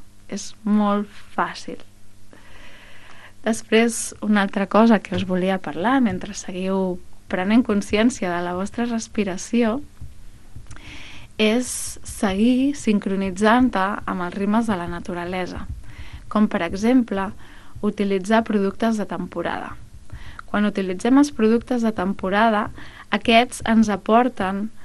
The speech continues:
allò que necessitem. Ara entrarem a la tardor i posteriorment a l'hivern, on hem de reforçar sobretot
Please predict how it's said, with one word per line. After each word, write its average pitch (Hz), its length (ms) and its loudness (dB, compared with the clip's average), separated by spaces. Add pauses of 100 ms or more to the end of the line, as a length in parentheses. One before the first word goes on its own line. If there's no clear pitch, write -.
(180)
allò 214 440 4 (140)
que 254 140 0
necessitem. 208 720 -4 (340)
Ara 214 440 2 (340)
entrarem 185 480 -4
a 175 80 -4
la 175 80 -8
tardor 285 560 4 (460)
i 277 160 6
posteriorment 196 800 -2
a 202 80 2
l'hivern, 202 560 0 (400)
on 185 320 -2
hem 175 160 -4
de 202 160 0
reforçar 202 560 -4
sobretot 196 640 -4